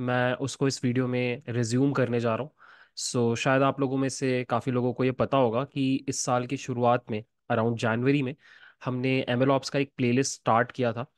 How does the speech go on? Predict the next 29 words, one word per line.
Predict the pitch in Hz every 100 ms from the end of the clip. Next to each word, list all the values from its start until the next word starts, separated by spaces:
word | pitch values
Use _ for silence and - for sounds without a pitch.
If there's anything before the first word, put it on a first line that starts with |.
| _ _ _ -
और | 123 123
उसमें | - 143
दो | 135 147
वीडियोज़ | 123 123 143
भी | 139
डाले | 123 113 110
थे। | 123 - - - -
But | 117 120 -
unfortunately, | 131 131 135 143 139 127 135 135 127
due | 123
to | 117
some | 123 135 131
personal | 123 120 131 117
reasons, | 117 113 120 -
मैं | 123 113 113 110
कंटिन्यू | 123 113 117 123
नहीं | 117 117
कर | 123 117
पाया। | 113 113 - _ _ - - - 117
But | 123 120 -
इस | 139
पूरे | - 151 165
ड्यूरेशन | 135 135 127 127
में, | 113
जनवरी | 113 113 117 123 131
से | -
लेके | 123 120 127
अभी | 113 123
तक, | 127